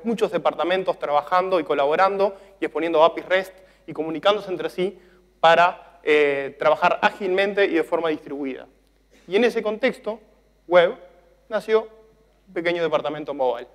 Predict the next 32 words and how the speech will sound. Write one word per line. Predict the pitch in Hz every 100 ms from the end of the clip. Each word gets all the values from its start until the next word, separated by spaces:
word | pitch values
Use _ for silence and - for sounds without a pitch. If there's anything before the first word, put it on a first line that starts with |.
| _ _
que | -
se | 208
encargaba | 240 233 240 233
en | 226
ese | 226
momento | 208 226 220 220 185
de | 208 240 - - - _ -
ok, | 175 156 143
desarrollar | 151 165 180 214
las | 202
aplicaciones | 196 170 165 190 170
nativas, | 175 247 240 240 240 - - _ -
unos | 185 196
pibes | 220 240 233 233 -
jugando | 185 175 185 165
con | 165
celulares. | 165 147 143 127 - - _ _ _ -
Y |
en | 185
ese | 196
momento | 214 196 202 202 196
era | 175 175
un |
poco | 165 147 139
eso. | 131 - - - _ _ _ _ _ _ _ -
Pero | 180
¿qué | 208
pasó? | 196 - 196 - - - _ -
Mobile | 190 208 202
empezó | 180 160 185
a |
crecer. | 170 - 196